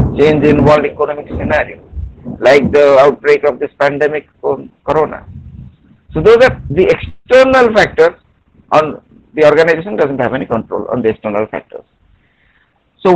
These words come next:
uh, see, the company, the organization focuses more on the internal problems to be sorted out, and, uh, when external factors occur to hamper the process of producing something or marketing something,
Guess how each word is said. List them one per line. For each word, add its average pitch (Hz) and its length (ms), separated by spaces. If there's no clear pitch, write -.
uh, - 120
see, 180 260
the 160 100
company, 269 480
the 160 120
organization 214 680
focuses 175 480
more 175 320
on 220 120
the 220 60
internal 196 400
problems 185 520
to 190 120
be 180 120
sorted 180 320
out, 208 240
and, 180 380
uh, - 160
when 180 440
external 240 540
factors 208 420
occur 190 420
to 170 220
hamper 160 320
the 165 100
process 156 460
of 165 160
producing 151 480
something 147 340
or 151 120
marketing 147 500
something, 127 380